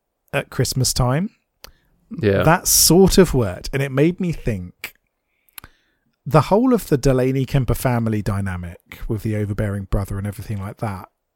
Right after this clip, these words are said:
Speaker 1: it's kind of like the s-, the, the template used by Christmas Vacation.
Speaker 2: Hmm.
Speaker 1: Were it, and, and I kind of think, okay, the best part of this movie, and it wasn't great,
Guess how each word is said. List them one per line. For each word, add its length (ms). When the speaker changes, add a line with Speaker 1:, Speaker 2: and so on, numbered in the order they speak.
Speaker 1:
it's 140
kind 320
of 140
like 160
the 40
s-, 360
the, 180
the 100
template 800
used 280
by 140
Christmas 400
Vacation. 720
Speaker 2:
Hmm. 440
Speaker 1:
Were 560
it, 300
and, 200
and 120
I 60
kind 200
of 80
think, 240
okay, 300
the 100
best 320
part 200
of 40
this 160
movie, 220
and 60
it 60
wasn't 220
great, 400